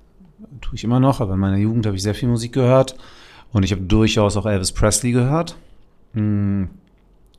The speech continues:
Ich habe auch Hip-Hop gehört. Äh, aber ich hatte eine Neigung zur Gitarrenmusik. Und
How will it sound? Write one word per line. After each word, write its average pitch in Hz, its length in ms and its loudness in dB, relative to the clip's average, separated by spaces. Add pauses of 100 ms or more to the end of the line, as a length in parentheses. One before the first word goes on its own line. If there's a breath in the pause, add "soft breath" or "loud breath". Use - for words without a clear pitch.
(760 soft breath)
Ich 104 300 -2
habe 101 300 4
auch 92 260 0
Hip-Hop 127 500 0
gehört. 139 840 -4 (1120 soft breath)
Äh, - 40 -4
aber 104 1040 -2
ich 123 160 -2
hatte 143 540 0 (420)
eine 110 300 0
Neigung 110 680 2
zur 98 240 -4
Gitarrenmusik. 98 1120 -4 (1500 soft breath)
Und 98 840 0